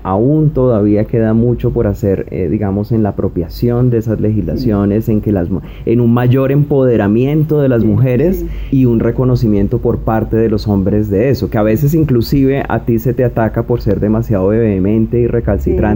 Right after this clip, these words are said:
Speaker 2: Sí.
Speaker 1: e incluso diría que te han llegado a llamar hasta lesbiana porque piensan que
Speaker 2: Ah, sí,
Speaker 1: solamente
Speaker 2: sí,
Speaker 1: piensan
Speaker 2: sí,
Speaker 1: en las
Speaker 2: sí.
Speaker 1: mujeres.
Speaker 2: Sí, sí, sí. Sí, y quisiera decir algo que no se ha tocado ahí. Yo creo que toca seguir enormemente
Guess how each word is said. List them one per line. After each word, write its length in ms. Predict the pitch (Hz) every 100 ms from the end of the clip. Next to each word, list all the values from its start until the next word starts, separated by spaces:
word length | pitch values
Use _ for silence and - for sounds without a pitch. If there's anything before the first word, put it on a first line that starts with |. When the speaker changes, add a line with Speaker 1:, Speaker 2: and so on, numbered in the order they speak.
| 104 131
Speaker 2:
Sí. 60 | 135
Speaker 1:
e 80 |
incluso 640 | 135 117 139 151 151 165 226 - - -
diría 360 | 131 123 113 117
que 100 | 131
te 120 | 120
han 100 | 104
llegado 420 | 110 117 117 117
a 60 | 120
llamar 320 | 127 101 92
hasta 280 | 117 135 123
lesbiana 640 | 110 104 95 120 113 117 123
porque 240 | 123 107
piensan 400 | - 92 95 107
que 80 | 120
Speaker 2:
Ah, 20 |
sí, 60 | 110
Speaker 1:
solamente 420 | 98 104 107 113
Speaker 2:
sí, 40 | 107
Speaker 1:
piensan 340 | 113 104 117
Speaker 2:
sí, 20 | 113
Speaker 1:
en 40 |
las 80 | 101
Speaker 2:
sí. 60 | 98
Speaker 1:
mujeres. 340 | 113 139 -
Speaker 2:
Sí, 160 | 180 156
sí, 180 | 165 156
sí. 140 | 143 - - - - - -
Sí, 260 | 226 240 240
y 60 |
quisiera 420 | 233 240 233 240 240
decir 280 | 220 226
algo 260 | 220 208 226
que 100 | 196
no 300 | 175 185 180
se 180 | 180 190
ha 200 | 185 185
tocado 400 | 185 185 185 185
ahí. 320 | 190 208 226
Yo 80 | 202
creo 240 | - 214 220
que 80 |
toca 380 | - 196 185 196
seguir 420 | 196 185 175 185
enormemente 1000 | 180 180 185 190 190 185 180 - 190 190